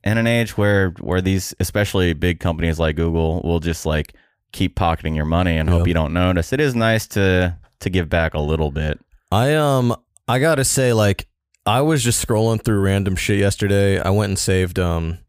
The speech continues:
Speaker 2: John Wick was on, so I saved that on D V R.
Speaker 1: Mm-hmm.
Speaker 2: But I was, uh, apparently we have a thing there called Billiards T V or some shit. And I was <laughs> like, "Man, this is, uh, this is kinda cool. I wanna watch some billiards." And so I turn it on, and, uh,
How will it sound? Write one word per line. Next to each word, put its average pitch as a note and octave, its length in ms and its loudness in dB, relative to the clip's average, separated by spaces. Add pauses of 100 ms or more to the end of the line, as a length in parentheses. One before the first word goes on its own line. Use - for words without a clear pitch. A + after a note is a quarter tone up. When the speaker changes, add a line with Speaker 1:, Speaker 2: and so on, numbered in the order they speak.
(400)
Speaker 2:
John G2+ 240 0
Wick F#2+ 180 0
was G2 140 -2
on, F#2+ 220 0
so D#2 100 -2
I D2+ 60 -2
saved F2 320 -2
that F2+ 240 2
on F2 160 0
D F2+ 120 0
V F2+ 160 2
R. F#2 160 4
Speaker 1:
Mm-hmm. G2+ 340 -2
Speaker 2:
But C#3 460 0
I A2 140 0
was, B2 260 0
uh, A#2+ 360 2 (680)
apparently F3+ 440 0
we E3 100 2
have E3 100 0
a B2 40 -2
thing D#3+ 280 -2
there D3 140 0
called A2 300 -4
Billiards C3 520 0
T B2+ 260 0
V A2 260 2
or F2+ 100 2
some F2 220 -4
shit. - 340 -4
And A2+ 100 0
I A#2+ 120 2
was B2 200 0
<laughs> A#2+ 140 2
like, A2+ 300 -2 (400)
"Man, A2 360 -2 (400)
this - 240 0
is, D3+ 240 0
uh, C#3+ 200 2
this C3+ 100 -4
is - 60 -4
kinda F3 220 -2
cool. E3+ 260 0
I - 40 2
wanna A#2+ 180 2
watch A#2+ 200 2
some A2 140 0
billiards." G2 440 0
And F#2 80 -4
so G2 140 0
I F#2 60 2
turn C#3 260 0
it C3+ 80 2
on, F2+ 420 0
and, G2 380 2
uh, G2+ 380 2